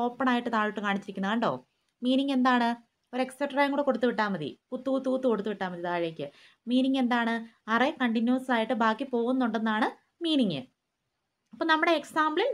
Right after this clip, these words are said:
നമ്മൾ അത്രയും കാണിച്ചു. ഇനി നമുക്കിവിടുന്ന് കണ്ടുപിടിക്കേണ്ടത് എന്താണെന്ന് വെച്ചിട്ടുണ്ടെങ്കിൽ ഇവിടെ പറഞ്ഞിട്ടുണ്ട്, ഉം, നോക്കിയേ, ഈ ഫിഗറിനെ ബേസ് ചെയ്തിട്ടുള്ള റെപ്രസെന്റേഷൻ ആണ് നമ്മൾ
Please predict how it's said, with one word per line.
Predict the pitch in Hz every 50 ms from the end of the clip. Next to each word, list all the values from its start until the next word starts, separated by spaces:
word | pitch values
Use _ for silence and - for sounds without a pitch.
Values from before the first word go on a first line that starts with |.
| 359
നമ്മൾ | 302 294 294 277
അത്രയും | 285 - 285 302 294 262
കാണിച്ചു. | 247 226 220 214 - - - - _ _ _ _ _ _ _ _ _ _ _ _ _ - 269
ഇനി | 233 190 160 160 - _ _ _ 247
നമുക്കിവിടുന്ന് | 247 269 349 453 466 - 339 269 233 277 269 233 220 220 285 403 - _ _ _ -
കണ്ടുപിടിക്കേണ്ടത് | 269 277 285 349 453 427 359 254 254 247 240 233 233 226 214
എന്താണെന്ന് | 214 208 220 214 208 202 196
വെച്ചിട്ടുണ്ടെങ്കിൽ | 190 - 214 208 202 185 180 175 180 226 302 453 - - _ _ _ _ _ _ _ _ _ _ _ _ _ _ _ _ _ _ _ _ _ _ _ _ _ _ _ _ _ _ _ _
ഇവിടെ | 240 247 247 247
പറഞ്ഞിട്ടുണ്ട്, | 240 233 240 254 269 247 240 202 196 247 392 427 - _ _ _ _ _ _ _ _ _ _ _ _ _ _ _ _ _ _ _ _ _ _ _ _ _ _ _ _ _ _ _ _ _ _ _ _ _ _ _ _
ഉം, | 269 226 202 202 196 196 196 196 196 196 196 196 196 196 196 _ _ _ _ _ _ _ _ _ _ _ _ _ _ _ _ -
നോക്കിയേ, | 269 277 269 - 269 269 277 269 - _ _ - 285
ഈ | 320 311
ഫിഗറിനെ | 302 285 262 277 269 277 311 302 254
ബേസ് | 269 262 269 269 -
ചെയ്തിട്ടുള്ള | 294 277 262 262 262 269 262 254
റെപ്രസെന്റേഷൻ | 247 254 247 254 262 254 254 277 269 262 262 254
ആണ് | 247 240 247
നമ്മൾ | 240 233 240